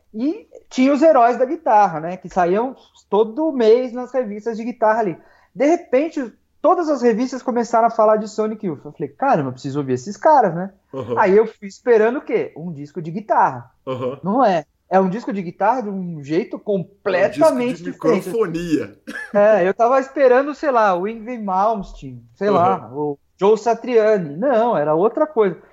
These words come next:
Speaker 1: Aí eu falei, "Caramba, é outro caminho, né?" Isso aí mudou muito a minha cabeça ali. O Lee Ranaldo e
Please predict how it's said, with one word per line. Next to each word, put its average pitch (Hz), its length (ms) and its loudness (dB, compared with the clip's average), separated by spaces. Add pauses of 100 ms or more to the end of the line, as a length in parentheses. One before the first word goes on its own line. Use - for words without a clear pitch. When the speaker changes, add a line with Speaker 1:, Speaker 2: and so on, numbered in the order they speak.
(260)
Speaker 1:
Aí 170 160 0
eu 196 60 -2
falei, 262 220 -2
"Caramba, 233 540 2
é 185 160 6
outro 226 280 2
caminho, 262 460 -2
né?" 208 200 -6 (260)
Isso 196 260 -10
aí 185 280 0
mudou 226 540 2
muito 233 200 -2
a 233 40 -4
minha 233 120 -4
cabeça 196 480 -2
ali. 156 200 -2
O 143 160 -2
Lee 160 200 4
Ranaldo 160 800 0
e 127 60 -20